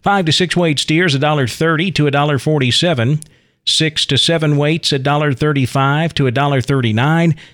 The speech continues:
and seven to eight hundred pound steers brought a dollar twenty to a dollar thirty-four. Slaughtered cows range from twenty to seventy-two cents, slaughtered bulls seventy to ninety cents, stocker cows six hundred twenty to eight hundred eighty a head,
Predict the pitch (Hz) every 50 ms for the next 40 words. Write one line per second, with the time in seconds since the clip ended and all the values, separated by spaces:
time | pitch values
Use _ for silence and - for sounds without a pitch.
0 | _ _ _ - 64 71 165 - - 156 165 151 151 139 135 110 131 147 139 123
1 | 135 135 127 131 127 113 - 127 131 131 127 123 - - - 127 131 135 135 127
2 | - - 117 117 110 101 95 117 120 123 123 117 107 - - - 170 156 113 101
3 | 104 104 - - - _ _ - - 135 131 107 113 104 104 104 110 107 - -
4 | 113 110 104 107 107 - - 151 147 123 98 78 53 53 - - - - - -
5 | _ _ - - 151 156 170 165 165 143 - 170 165 151 135 110 92 85 95 95
6 | 110 127 143 147 147 135 123 117 107 - - 127 117 113 101 - - - 160 165
7 | 160 156 170 185 170 - _ - - 120 - - - 160 156 147 143 139 135 123
8 | 117 - 151 147 135 - - - 156 160 175 180 - - - - - - - 151
9 | 147 147 135 127 120 110 110 147 160 151 131 127 135 131 - - - - - -
10 | 151 147 139 135 143 156 165 151 131 117 113 120 143 175 156 123 104 - - 104
11 | 92 82 95 135 - - - - - - - - _ _ _ _ - - - 139
12 | 139 156 156 156 151 135 113 - 123 110 101 104 135 156 - - - 151 147 135
13 | - 147 147 143 120 120 110 - - 127 120 120 143 151 135 120 - 139 143 143
14 | - 117 110 139 135 123 127 127 - - - - 135 139 143 139 131 117 104 92
15 | 90 80 113 151 151 123 92 98 110 120 117